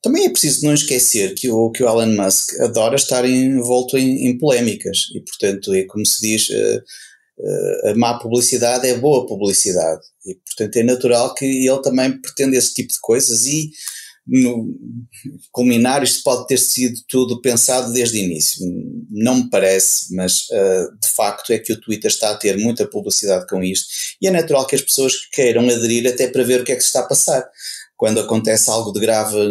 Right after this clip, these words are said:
na, na, na estrada, toda a gente para para ver o que, o que é que aconteceu. Portanto,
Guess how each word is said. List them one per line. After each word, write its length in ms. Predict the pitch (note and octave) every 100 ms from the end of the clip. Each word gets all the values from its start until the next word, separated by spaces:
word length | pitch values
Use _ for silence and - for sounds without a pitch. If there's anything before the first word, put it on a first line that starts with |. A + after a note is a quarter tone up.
| G#2+
na, 360 | G#2+ F#2+ G2
na, 200 | F#2 F#2+ G#2
na 120 | A2+
estrada, 560 | A2+ - A#2 B2 C3
toda 220 | B2+ A#2 A#2+
a 40 |
gente 280 | A#2 A#2+ -
para 260 | A#2+ A#2+
para 140 | A#2+ A#2+
ver 260 | B2 A#2+ _
o 60 | -
que, 120 | B2+
o 40 | A2+ _
que 100 | -
é 40 | A#2+
que 60 |
aconteceu. 500 | A2+ B2+ B2+ C3+ B2
Portanto, 380 | - - - -